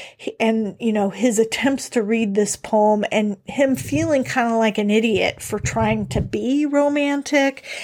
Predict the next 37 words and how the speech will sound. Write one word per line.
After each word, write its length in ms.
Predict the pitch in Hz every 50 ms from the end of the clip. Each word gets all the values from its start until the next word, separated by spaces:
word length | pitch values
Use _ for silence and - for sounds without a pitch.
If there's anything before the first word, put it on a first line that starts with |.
| - - - - - - -
his 280 | - - 311 294 - -
thinking 720 | - - - 277 285 302 285 - 294 285 277 285 277 262
that 160 | 233 - -
she 280 | - - - - 294 311
probably 380 | 302 - 294 285 277 302 285
thinks 340 | 254 - 294 269 277 269 -
he's 200 | - 285 269 254
an 180 | 269 269 262 233
idiot 480 | - 214 247 254 254 262 254 247 247
or 140 | 254 233 220
not 300 | 214 226 233 202 - 226
doing 320 | 226 254 247 247 226 226 233
it 160 | 240 - -
well. 420 | 214 233 220 220 220 220 214 - - - - - - - - - - - -
It's 260 | - 214 220 - -
just 340 | - - 254 - - - - -
a 80 | 220 233
great 360 | 208 190 214 208 - - -
scene. 300 | - - 214 196 190 196
I 80 | 202 196
really 640 | 202 202 226 233 226 226 226 220 214 208 - -
enjoy 480 | 202 196 190 190 190 202 185 190 185 180
that. 300 | - - 101 95 - - _ _ _ _ - - - - - - - -
So 180 | - - 262
those 220 | 247 254 311 370 453
are 80 | 466 427
four 400 | - - - 226 226 226 233 -
of 120 | - 220
some 220 | - - 233 220
of 80 | 214 208
my 160 | 202 196 202
favorite 500 | 190 - - - 226 240 247 247 - -
grand 280 | - 240 226 226 226 220
gesture 340 | 233 214 202 - - - 208
scenes 420 | - - - 202 196 196 196 196
from 300 | - - - 208 196 196
books. 420 | 185 190 185 196 226 220 - -